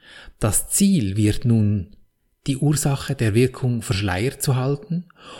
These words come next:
und die Wirkung als Ursache erscheinen zu lassen. Das ist dann der Moment, wenn du sagst, Der andere ist schuld. Der war es. Wegen dem bin ich in diese dumme Situation geraten.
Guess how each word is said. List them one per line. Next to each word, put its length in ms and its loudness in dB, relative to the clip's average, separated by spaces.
und 260 4
die 140 4
Wirkung 680 0
als 320 0
Ursache 800 -2
erscheinen 580 -4
zu 140 -2
lassen. 500 -8
Das 180 4
ist 200 2
dann 180 2
der 100 2
Moment, 600 0
wenn 160 2
du 80 0
sagst, 640 -6
Der 140 0
andere 260 0
ist 180 0
schuld. 400 -2
Der 180 4
war 180 0
es. 380 -6
Wegen 240 6
dem 480 4
bin 180 4
ich 160 0
in 140 2
diese 260 0
dumme 260 2
Situation 680 0
geraten. 600 0